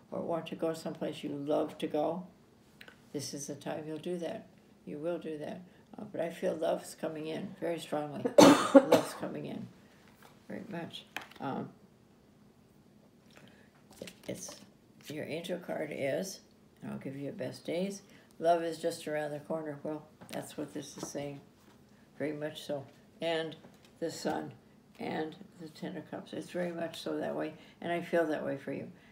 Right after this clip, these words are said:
And be careful, 'cause you could fall in love with someone in a different country. Wow, what a long-term <laughs>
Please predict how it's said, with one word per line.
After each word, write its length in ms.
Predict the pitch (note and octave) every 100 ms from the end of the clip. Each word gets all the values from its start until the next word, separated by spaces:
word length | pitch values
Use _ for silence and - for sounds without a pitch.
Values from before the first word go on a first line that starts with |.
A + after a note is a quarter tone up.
| -
And 260 | D#3 D3+ - - - -
be 120 | D#3+
careful, 380 | - F#3 F3+ C#3+
'cause 260 | D#3+ D#3
you 100 | D#3+
could 200 | D#3 E3
fall 240 | - D#3+ D#3
in 80 |
love 200 | D3+ F3+
with 100 | F3+ F3+
someone 300 | - D3 D3+ - - -
in 100 | -
a 100 | D#3+
different 340 | D#3 - D3 C#3
country. 400 | E3+ F3 - - -
Wow, 340 | E3 D#3+ D3 - - -
what 160 | F3+
a 80 | D#3
long-term 420 | D#3 E3 E3 D#3+
<laughs> 280 | D3+ - -